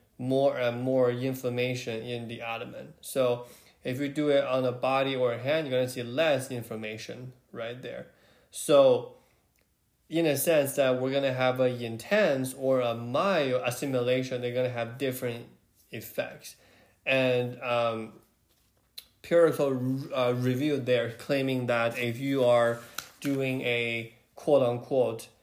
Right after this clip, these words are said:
intense assimilation on the body, they usually have a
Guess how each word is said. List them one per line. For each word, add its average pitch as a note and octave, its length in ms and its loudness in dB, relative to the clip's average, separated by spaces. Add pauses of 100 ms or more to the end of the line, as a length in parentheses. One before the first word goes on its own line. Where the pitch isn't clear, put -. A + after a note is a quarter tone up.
(220)
intense C3 800 0
assimilation B2+ 1040 -2 (340)
on A#2+ 260 -2
the A#2 520 -6 (560)
body, B2 680 0
they B2+ 120 -4
usually C3 420 -2
have A#2+ 300 0
a A2 160 -2